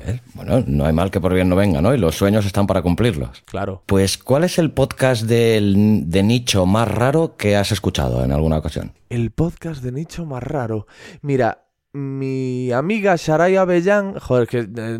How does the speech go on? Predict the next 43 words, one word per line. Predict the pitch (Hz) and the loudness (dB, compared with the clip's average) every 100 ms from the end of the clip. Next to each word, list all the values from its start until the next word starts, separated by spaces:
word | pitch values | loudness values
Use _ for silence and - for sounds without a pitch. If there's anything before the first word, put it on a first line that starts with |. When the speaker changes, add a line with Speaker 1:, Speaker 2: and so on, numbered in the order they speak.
| 117 | -10
Speaker 2:
cito | 117 139 135 | -6 -4 0
amigos, | 135 147 151 165 | -2 0 0 0
pero | 131 120 | 0 2
claro, | 160 117 | 2 2
es | 107 | 0
que | 123 | -6
esos | - 120 123 123 123 | -8 -10 -10 -10 -2
podcasts, | 135 135 143 | 0 2 0
yo | 135 | 2
los | 143 139 | 2 2
podcasts | 135 143 143 135 | 2 0 2 0
de | 139 | 0
colegas | 135 143 147 147 | 0 0 2 0
y | 147 | 0
tal | 156 | -2
siempre | 156 160 | 0 0
los | 156 139 | 2 2
escucho, | 143 185 - 110 - - - | -2 -2 -6 -10 -12 -20 -6
pero | 143 147 | -2 2
mi | 143 | 2
amiga | 190 240 | 2 0
Saray | 226 208 202 | 2 4 4
Avellán | 190 180 185 214 190 | 4 2 2 0 0
inició | 151 135 175 180 | -2 -2 2 4
uno | 180 208 170 165 - _ - _ - | 6 4 2 -2 -6 _ -20 _ -2
que | 135 127 123 | 2 4 4
estaba | 120 185 226 | 2 2 2
muy | 208 185 | 2 2
bien, | 202 | 2
era | 175 165 | 2 0
muy | 175 | 2
especial | 160 - 127 - 185 135 | -2 0 -2 2 2 2
y, | 120 120 107 127 120 | 0 -4 -2 0 0
y | 120 107 - - | -2 -12 -18 -8
lamentablemente | 139 131 131 156 165 170 151 131 | -2 0 2 2 2 2 2 4
ahora | 139 | 4
mismo | 165 135 | 2 0
no | 127 | 0
lo | 151 | 0
está | 160 | 0
haciendo, | 170 220 190 | -4 0 0
se | 156 | 2
llama, | 143 185 214 | 2 4 2